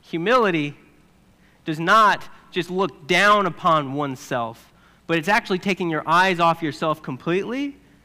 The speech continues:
and moving them to Christ. And that's what we see at the end of this passage. Verse six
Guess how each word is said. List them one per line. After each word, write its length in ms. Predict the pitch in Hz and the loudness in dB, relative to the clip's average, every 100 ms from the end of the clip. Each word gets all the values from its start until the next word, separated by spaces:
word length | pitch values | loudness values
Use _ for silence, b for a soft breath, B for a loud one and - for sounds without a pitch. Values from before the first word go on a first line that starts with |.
| b b _ _ | b b _ _
and 160 | 143 156 | -8 -2
moving 320 | 165 160 151 | -2 -2 -2
them 280 | 135 127 123 _ _ _ | -4 -6 -10 _ _ _
to 100 | - | -16
Christ. 580 | - 143 117 107 - - - _ _ _ _ _ _ _ _ _ _ _ _ _ _ _ _ _ _ _ b b b b b | -6 -4 -4 -6 -20 -20 -20 _ _ _ _ _ _ _ _ _ _ _ _ _ _ _ _ _ _ _ b b b b b
And 100 | 160 | -2
that's 180 | 185 226 | -2 0
what 120 | 254 | -4
we 100 | 208 | -6
see 540 | 202 - 202 185 180 - _ _ | -8 -4 -4 -4 -8 -16 _ _
at 100 | 147 | -10
the 140 | 165 - | -10 -4
end 400 | 170 160 151 139 - _ - _ | -2 -2 -6 -10 -20 _ -20 _
of 100 | 139 | -8
this 160 | 139 139 | -8 -8
passage. 680 | - 151 135 - 113 - - _ _ _ _ _ _ _ _ b b b b b b _ _ _ _ _ _ _ _ _ _ _ _ _ _ _ _ _ _ _ _ _ _ _ _ _ - | -2 -2 -2 -6 -16 -18 -20 _ _ _ _ _ _ _ _ b b b b b b _ _ _ _ _ _ _ _ _ _ _ _ _ _ _ _ _ _ _ _ _ _ _ _ _ -6
Verse 280 | 156 165 | -4 -4
six 480 | - 175 180 - - | -2 -2 -2 -10 -20